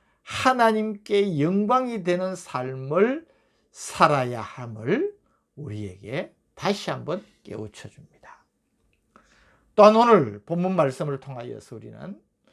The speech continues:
하나님의 언약은 영원히 변치 않는다는 사실을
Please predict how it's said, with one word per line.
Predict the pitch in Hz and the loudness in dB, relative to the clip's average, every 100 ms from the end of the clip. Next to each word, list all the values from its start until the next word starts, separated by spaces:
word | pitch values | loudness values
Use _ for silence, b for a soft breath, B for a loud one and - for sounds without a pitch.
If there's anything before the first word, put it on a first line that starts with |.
| _ _ _ | _ _ _
하나님의 | - 269 254 254 269 277 | -4 0 0 0 4 6
언약은 | 277 262 240 226 139 | 6 0 -6 -6 0
영원히 | 127 185 254 294 302 | 6 6 6 -2 -4
변치 | 202 180 180 - | -2 -2 -2 -4
않는다는 | 180 175 175 160 151 | -4 -4 -8 -8 -10
사실을 | - 127 113 - - 107 - | -12 -12 -12 -12 -14 -10 -10